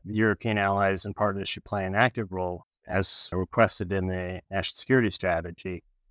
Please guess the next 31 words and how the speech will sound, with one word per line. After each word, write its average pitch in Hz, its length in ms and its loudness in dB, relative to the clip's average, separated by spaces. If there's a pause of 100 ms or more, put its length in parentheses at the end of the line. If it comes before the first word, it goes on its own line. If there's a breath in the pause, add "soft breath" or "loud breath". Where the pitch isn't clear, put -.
(120)
doing 156 180 8
the 123 60 6
same 151 240 4
sorts 131 260 2
of 104 120 -4
things 92 300 -4
that 98 120 -4
the 104 120 -4
U 98 120 0
S 92 140 -4
has 95 120 -6
already 95 400 0
started 87 420 -6
to 82 80 -8
do 82 260 -4 (360)
in 92 240 2
military 92 480 2
exchanges 90 720 -2 (160)
with 95 140 -12
Taiwan. 95 520 -2 (300)
Taiwan, 190 400 4
for 147 160 4
its 131 140 -2
most 156 240 2
part, 107 280 0 (320)
must 120 280 2
consider 107 640 2 (220)
extending 107 800 2 (260)
its - 480 -2
reserve 110 400 2
capability, 120 720 4